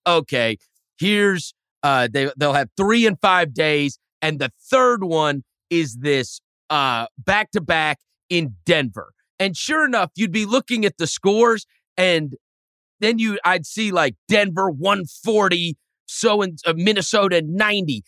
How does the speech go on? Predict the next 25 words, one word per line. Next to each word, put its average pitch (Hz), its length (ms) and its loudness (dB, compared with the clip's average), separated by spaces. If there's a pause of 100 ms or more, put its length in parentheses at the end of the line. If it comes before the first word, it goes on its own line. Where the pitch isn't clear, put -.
And 196 120 0
you 214 60 0
go, 180 140 -2
"What 240 300 0
the 220 140 2
hell?" 277 340 4 (140)
And 196 120 -2
I'd 185 140 0
go 214 160 0
back 247 340 0
to 226 80 -2
Baxter 214 460 -2
Holmes' 190 300 -2
column. 202 320 0
I'll 165 100 0
be 165 100 -4
like, 147 180 0 (100)
"I'll - 200 2
be 262 200 -4
damned," 175 420 -2 (180)
<laughs> - 200 -18
right? 185 180 2 (220)
Like, 240 120 -8
it 226 120 -4
happened 208 640 -4